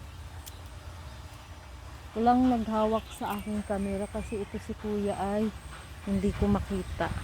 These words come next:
Hindi ko alam kung saan siya. So, yun.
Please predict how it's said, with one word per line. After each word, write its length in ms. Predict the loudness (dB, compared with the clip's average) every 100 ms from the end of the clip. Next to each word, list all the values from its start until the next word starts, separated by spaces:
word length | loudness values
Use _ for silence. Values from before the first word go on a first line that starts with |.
| -4 -4 -4 -6 -8 -10 -10 -8 -4
Hindi 100 | -4 0
ko 80 |
alam 240 | 2 2 2
kung 160 | 0
saan 320 | 0 4 4 4
siya. 320 | 2 4 2 4 6 4 4 0 -2 -2 -6 -4 -2 0 -2 -4 -10 -10 -12 -12
So, 240 | -6 0
yun. 320 | 2 4 4